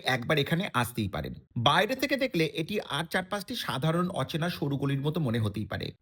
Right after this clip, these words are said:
কিন্তু এর ভিতরে পা রাখলেই বুঝবেন আপনি প্রবেশ করেছেন কলকাতার ফটোগ্রাফির আন্ডারগ্রাউন্ড স্টুডিওতে। এসি ঠান্ডা বলে নিখুঁত সাজ নয়। এই ধুলোমাখা গলি ফটোগ্রাফারদের আসল ডার্ক রুম,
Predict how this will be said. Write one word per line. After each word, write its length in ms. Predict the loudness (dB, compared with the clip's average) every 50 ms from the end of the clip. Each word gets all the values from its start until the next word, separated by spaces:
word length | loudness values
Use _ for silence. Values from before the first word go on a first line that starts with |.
| _ 0
কিন্তু 240 | 0 2 4 4 4 4
এর 160 | 4 4 4 4
ভিতরে 240 | 2 4 4 2 4
পা 160 | 4 4 4
রাখলেই 340 | 4 4 2 2 2 2 4 2
বুঝবেন 300 | 2 4 4 4 4 4 0 -4 -10 -2 2 4 4
আপনি 180 | 4 4 2 2
প্রবেশ 280 | 4 4 4 4 2 0
করেছেন 320 | 0 0 0 0 0 0 0
কলকাতার 480 | 0 0 0 0 0 -2 -2 -2 -2 0
ফটোগ্রাফির 520 | 0 0 0 0 0 -2 0 0 0 0 -2 -4 -10 -16 -4 0 2 4
আন্ডারগ্রাউন্ড 480 | 4 6 4 4 4 2 2 0 -2 -4
স্টুডিওতে। 480 | -4 -4 -2 -2 -4 -4 -4 -6 -8 -10 -10 -14 _ _ _ _ _ 2
এসি 280 | 4 4 4 2 0 0 2
ঠান্ডা 280 | 2 2 4 6 6
বলে 200 | 6 6 4 4 2 4 2
নিখুঁত 280 | 2 2 0 -2 -2 -2
সাজ 200 | -2 -2 -2 -2 -2 -4
নয়। 160 | -4 -6 -8 -10 _ _ _ 2 4
এই 80 | 4 4
ধুলোমাখা 460 | 4 2 2 2 4 4 2 2 2 0 2
গলি 200 | 2 2 2 0 0 -2 -4 -10 _ 0
ফটোগ্রাফারদের 720 | 2 2 2 2 2 2 2 2 2 0 2 4 4 4 4 2 -2 -2
আসল 220 | 0 0 0 0 2 0
ডার্ক 180 | -2 -2 -4 -6
রুম, 160 | -6 -6 -6